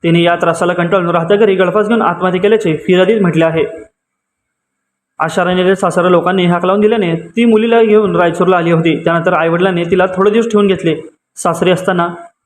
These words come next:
पतीने उलट आशाराणी हिच्याविरोधात पोलीस तक्रार दिली होती. आशाराणी हिला पहिली मुलगी झाली. सासरच्या लोकांना मुलगा हवा होता. मुलगी झाल्याने सासरच्या लोकांनी आशाराणी हिला त्रास देण्यास सुरुवात केली.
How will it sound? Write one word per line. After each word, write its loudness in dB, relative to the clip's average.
पतीने 0
उलट 0
आशाराणी 0
हिच्याविरोधात 2
पोलीस 0
तक्रार 0
दिली 2
होती. -2
आशाराणी 0
हिला 0
पहिली 0
मुलगी 2
झाली. 0
सासरच्या -2
लोकांना 0
मुलगा 0
हवा 0
होता. -2
मुलगी 2
झाल्याने 0
सासरच्या 0
लोकांनी 0
आशाराणी -2
हिला 0
त्रास -2
देण्यास -2
सुरुवात 0
केली. 0